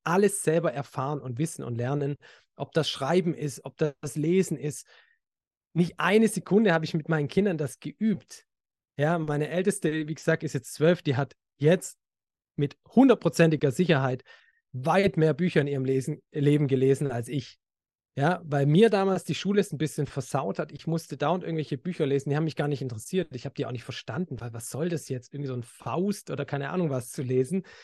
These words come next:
Kann dir bis heute nicht erzählen, was da drin passiert.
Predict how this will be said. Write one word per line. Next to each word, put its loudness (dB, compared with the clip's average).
Kann -6
dir -4
bis -6
heute 4
nicht 2
erzählen, 0
was -2
da -2
drin -2
passiert. 2